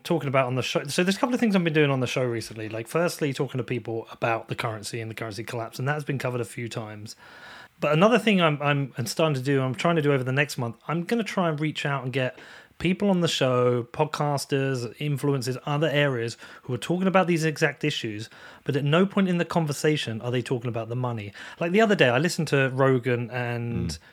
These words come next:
Speaker 1: Brett Weinstein. It's a great interview. Really, really good
Speaker 2: That was a
Speaker 1: interview.
Speaker 2: great, I listened to that too.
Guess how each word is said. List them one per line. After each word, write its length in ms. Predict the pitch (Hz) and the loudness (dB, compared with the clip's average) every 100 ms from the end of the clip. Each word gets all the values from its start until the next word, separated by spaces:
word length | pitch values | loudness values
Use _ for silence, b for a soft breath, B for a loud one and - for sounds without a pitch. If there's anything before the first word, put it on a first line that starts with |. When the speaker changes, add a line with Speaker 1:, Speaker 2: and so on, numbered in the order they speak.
| b | b
Speaker 1:
Brett 160 | - 123 | -2 4
Weinstein. 500 | 143 131 - 104 101 | 4 4 0 -10 -10
It's 160 | 143 - | -12 -14
a 240 | _ _ | _ _
great 280 | - 220 175 | 4 6 6
interview. 400 | 139 107 104 101 - - | 4 -2 -8 -12 -16 -12
Really, 580 | 196 202 190 170 156 143 - | -4 0 2 4 2 0 -4
really 380 | 156 151 139 131 | -2 0 0 0
good 120 | 127 | 4
Speaker 2:
That 80 | 117 | 4
was 140 | 117 | 4
a 20 | |
Speaker 1:
interview. 120 | 113 | 4
Speaker 2:
great, 160 | 104 104 | 4 4
I 120 | - 117 | 4 4
listened 300 | 123 120 110 | 4 0 2
to 20 | |
that 200 | 95 90 | 2 2
too. 180 | 92 | -2